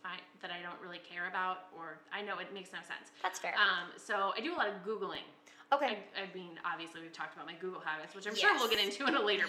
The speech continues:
Speaker 2: Yes,
Speaker 1: podcast
Speaker 2: we
Speaker 1: because
Speaker 2: could really unpack that.
Speaker 1: Oh, yes, we
Speaker 2: There is
Speaker 1: could.
Speaker 2: a psychological explanation for that.
Speaker 1: I'm sure there
Speaker 2: I don't know
Speaker 1: probably
Speaker 2: what it
Speaker 1: is.
Speaker 2: is, though.
Speaker 1: But anyways, so the Wiggles, I Googled them, and, uh, they're worth not only a ton of money, but the purple and the yellow Wiggle are married.
Speaker 2: Huh.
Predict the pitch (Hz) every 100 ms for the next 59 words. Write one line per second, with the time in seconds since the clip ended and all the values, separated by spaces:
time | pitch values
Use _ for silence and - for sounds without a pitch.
0 | 208 208 202 - 196 165 185 247 202 226
1 | 247 269 220 202 196 175 - 165 214 202
2 | 185 180 - 254 277 233 170 - 220 226
3 | 233 208 208 - 196 196 - - 190 175
4 | 170 - - 208 208 208 208 - - 220
5 | 196 180 220 196 185 185 175 175 170 160
6 | - - - 220 240 - 277 277 226 190
7 | 185 196 - - 208 208 220 302 202 190
8 | 190 190 285 330 208 185 175 175 - 196
9 | 185 185 185 185 - 185 175 175 208 277
10 | 294 262 190 208 247 220 208 - 202 180
11 | 180 175 147 190 208 285 294 226 190 165
12 | 180 254 196 185 185 185 170 165 170 180
13 | 220 160 135 196 233 - - _ - -
14 | 440